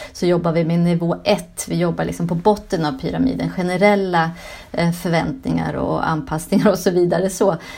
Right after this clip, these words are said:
eh, så vi behöver ju hela tiden, vi har ju alltid de eleverna som utmanar oss lite extra som vi hela tiden behöver jobba med parallellt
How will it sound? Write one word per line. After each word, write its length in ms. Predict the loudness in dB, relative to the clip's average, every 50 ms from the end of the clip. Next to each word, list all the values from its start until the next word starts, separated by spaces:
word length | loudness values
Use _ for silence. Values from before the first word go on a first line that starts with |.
| -16 -18 -18 -14
eh, 420 | -6 -2 0 0 2 2 0 -2 -2 -6 -8 -12 -18 -20 -20 -20 -20 -20 -8 -4
så 560 | -4 -4 0 0 0 0 2 2 2 2 0 0 -4 -6 -10 -20 -20 _ _ -8
vi 160 | 0 2 2 6
behöver 240 | 6 6 6 6
ju 60 | 4 2
hela 440 | 2 2 4 4 4 4 4 2
tiden, 260 | 2 0 -2 -2 0 0
vi 60 | 2
har 140 | 2 4 2
ju 100 | 2 0 0 -2
alltid 440 | 0 0 -2 -2 -6 -4 -4 0
de 180 | 2 2 2 4
eleverna 400 | 2 2 2 2 0 0 -2 -2
som 180 | 2 4 4 4
utmanar 420 | 4 0 0 2 2 2 2 2
oss 140 | 0 0 -2
lite 260 | -2 -4 -2 -2 -4
extra 380 | -4 -4 -6 -10 -8 -6 -6 -6
som 160 | -4 -4 -2
vi 140 | -2 -4 -4
hela 420 | -6 -2 4 4 4 4 4 0 -4
tiden 340 | -4 -4 -6 -4 -4 -4 -4
behöver 200 | -4 -2 -2 -2
jobba 300 | 0 0 -2 -2 -4 -4
med 220 | -4 -4 -6 -6
parallellt 840 | -4 -4 -4 -4 -4 -2 -2 -2 -2 -4 -6 -12 -16 -16 -16 -16 -16